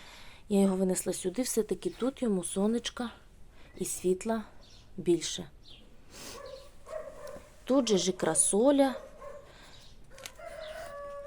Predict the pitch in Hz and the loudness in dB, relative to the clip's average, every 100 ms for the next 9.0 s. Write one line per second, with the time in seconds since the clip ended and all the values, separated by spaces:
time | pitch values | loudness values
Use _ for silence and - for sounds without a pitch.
0 | 587 587 587 571 571 - 214 220 202 208 | -8 -8 -6 -8 -10 -2 2 2 0 0
1 | 196 202 202 196 196 190 - - - - | 0 0 -2 -2 0 0 -4 -20 -18 -18
2 | - - - - - - - - - - | -6 -6 -6 -14 -14 -10 -6 -6 -6 -18
3 | - - - - - - - - - - | -18 -20 -20 -20 -20 -20 -20 -20 -20 -20
4 | - - 254 - - 220 190 185 190 247 | -6 -2 2 2 2 6 8 6 6 4
5 | 277 - - - 277 269 262 - 240 262 | 2 -2 -2 0 2 2 2 0 2 4
6 | 277 - - - - - - - - - | 2 -4 -18 -16 -12 -10 -10 -10 -12 -12
7 | - - - - - - - - - 262 | -14 -16 -16 -12 -10 -8 -6 -4 6 6
8 | 262 220 233 202 208 - 170 170 165 | 8 6 6 4 4 4 2 2 2